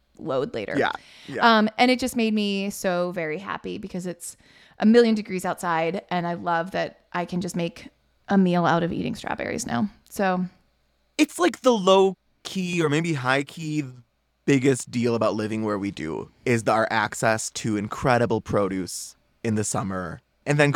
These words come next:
Speaker 2: and growing your own vegetables too. As of now, I have my own little garden,
Speaker 1: Mm.
Speaker 2: and I, I think we, it's really easy to take for granted that we are surrounded by farms <laughs> and what that means for our eating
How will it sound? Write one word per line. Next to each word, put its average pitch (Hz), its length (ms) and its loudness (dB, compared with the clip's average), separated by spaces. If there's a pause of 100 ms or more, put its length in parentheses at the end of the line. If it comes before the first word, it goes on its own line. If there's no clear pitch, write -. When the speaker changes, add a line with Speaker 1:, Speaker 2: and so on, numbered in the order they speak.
Speaker 2:
and 139 120 4
growing 120 320 4
your 110 120 -2
own 107 120 -4
vegetables 98 640 -8
too. 92 280 -10
As 98 120 -12
of 107 60 -10
now, 101 400 -4
I 101 60 -8
have 107 200 -10
my 127 100 -10
own 95 180 -8
little 135 160 -6
garden, 165 640 0
Speaker 1:
Mm. - 40 2
Speaker 2:
and 151 400 0 (880)
I, 196 120 2 (120)
I 180 80 2
think 214 200 -2
we, 226 100 0
it's 170 140 -4
really 185 220 4
easy 170 200 -2
to 151 80 -8
take 175 160 -4
for - 80 -16
granted 170 460 0
that - 160 0
we 147 160 0
are 143 100 2
surrounded 139 400 -4
by 135 120 0
farms 127 680 -2
<laughs> - 60 -12
and - 160 0
what 196 140 2
that 190 140 4
means 160 320 -2
for 151 140 2
our 139 140 4
eating 131 340 -2